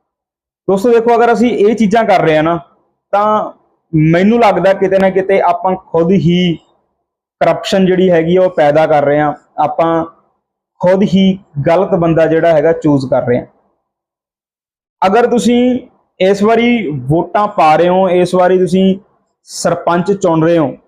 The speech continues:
ਇੱਕ ਏਦਾਂ ਦਾ ਇਨਸਾਨ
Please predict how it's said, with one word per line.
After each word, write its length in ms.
ਇੱਕ 160
ਏਦਾਂ 380
ਦਾ 480
ਇਨਸਾਨ 760